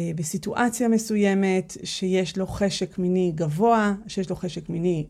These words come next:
קבוע, ובעצם זה מה שהוא רוצה, זה מה שהוא רוצה מהקשר שלו עם, אה, בת הזוג שלו, או זה מה שהוא רוצה מהקשר שלו עם אישה, והדבר הזה כבר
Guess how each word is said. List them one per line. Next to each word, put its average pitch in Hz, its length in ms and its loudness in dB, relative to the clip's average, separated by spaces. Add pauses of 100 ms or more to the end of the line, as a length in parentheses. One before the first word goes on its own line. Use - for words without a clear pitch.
קבוע, 233 640 2 (560)
ובעצם 226 640 2 (220)
זה 220 260 4
מה 320 120 -2
שהוא 277 220 0
רוצה, 226 300 -2 (120)
זה 190 200 0
מה 277 100 0
שהוא 262 160 -4
רוצה 214 320 0
מהקשר 190 500 0
שלו 180 360 2
עם, 170 220 0
אה, 160 160 -2
בת 170 220 -2
הזוג 190 280 0
שלו, 262 240 0
או 185 100 0
זה 180 140 0
מה 202 60 -2
שהוא 190 160 -2
רוצה 165 220 -4
מהקשר 170 420 -4
שלו 160 260 -2
עם 156 140 0
אישה, 180 320 0 (880)
והדבר 180 1300 2
הזה 294 340 2
כבר 254 520 6